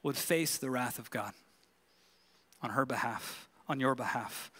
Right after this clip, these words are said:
on my behalf. And that last phrase, when he says, "Go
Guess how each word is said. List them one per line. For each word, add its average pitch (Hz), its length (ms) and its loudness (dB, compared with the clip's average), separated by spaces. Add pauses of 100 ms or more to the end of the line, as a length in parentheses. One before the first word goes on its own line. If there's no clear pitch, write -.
(360)
on 123 120 -4
my 123 160 4
behalf. 120 640 -6 (1500)
And 139 120 4
that 139 160 2
last 165 420 6
phrase, 135 720 2 (500)
when 135 100 0
he 135 80 4
says, 120 280 2
"Go 131 600 2